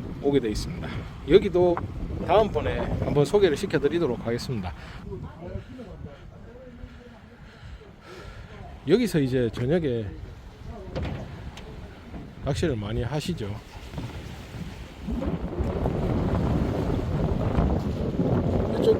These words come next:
편에서 많이 하시기는 하는데, 여기도 엄청, 어우, 바람, 바람이 너무 많이 부네.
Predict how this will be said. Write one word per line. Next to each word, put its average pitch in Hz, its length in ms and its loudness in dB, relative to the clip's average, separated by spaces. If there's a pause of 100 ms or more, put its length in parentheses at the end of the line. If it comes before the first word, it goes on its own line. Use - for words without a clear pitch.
편에서 165 320 4
많이 - 260 2
하시기는 127 520 0
하는데, 147 460 0 (3750)
여기도 151 360 4
엄청, 151 440 2 (3750)
어우, 180 160 12 (100)
바람, 147 240 6 (420)
바람이 156 240 6
너무 135 200 2
많이 135 240 4
부네. 123 200 0